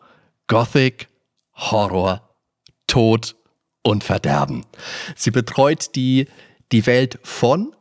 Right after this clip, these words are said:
Reihe bei den geschätzten Kollegen von Stay Forever und ich freue mich sehr, Sie jetzt hier heute begrüßen zu dürfen. Es ist natürlich die einzigartige Rahel Schmitz. Rahel, hi, schön, dass du heute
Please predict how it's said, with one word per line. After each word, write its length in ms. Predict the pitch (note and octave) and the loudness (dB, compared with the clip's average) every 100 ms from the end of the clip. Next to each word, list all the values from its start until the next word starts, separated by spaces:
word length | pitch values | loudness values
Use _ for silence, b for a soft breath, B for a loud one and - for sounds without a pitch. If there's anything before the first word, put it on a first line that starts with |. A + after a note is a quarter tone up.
| _ - | _ -14
Reihe 440 | G2+ G#2+ D3 A#3 | -4 -2 -2 -4
bei 140 | A2+ A2 | -4 -4
den 100 | G#2+ | -2
geschätzten 440 | A2 A2 - A#2 | 0 0 -2 -4
Kollegen 440 | - G2+ G2 G2+ | -2 0 0 0
von 160 | G2+ F#2+ | -2 -4
Stay 240 | - - - | -4 -4 -2
Forever 440 | G2+ B2 D#3 F3 | -2 0 2 2
und 80 | C3+ | 0
ich 120 | - | -4
freue 260 | - C#3+ F#3 | 0 2 4
mich 260 | F3+ - | 2 -2
sehr, 360 | - - B2+ D3 | -6 0 2 2
Sie 140 | - | 0
jetzt 320 | A#2+ A2+ - - | -2 -2 -2 -2
hier 180 | B2 | 0
heute 220 | A2 G#2 - | 0 -2 -6
begrüßen 440 | - F3 G#3 F#3+ | -2 0 2 2
zu 120 | - | 0
dürfen. 280 | - C#3 C#3 | 2 2 2
Es 100 | B2+ | -2
ist 140 | D#3+ | -2
natürlich 360 | C#3 - B2+ A2+ | -2 -2 -2 -2
die 120 | A#2 | -6
einzigartige 880 | - C#3+ - B2+ A#2 A#2+ C3 C3 B2 | -4 -4 -2 -4 0 0 0 -2 0
Rahel 220 | A2+ G#2+ | 0 0
Schmitz. 380 | - E3+ G3+ - | 4 2 2 -4
Rahel, 380 | D3+ D#3 D#3 D3 | -2 2 2 2
hi, 200 | C3+ D3 | -2 0
schön, 200 | - A#2 | 0 0
dass 120 | A#2+ | 0
du 80 | A#2 | -2
heute 120 | G#2 | -4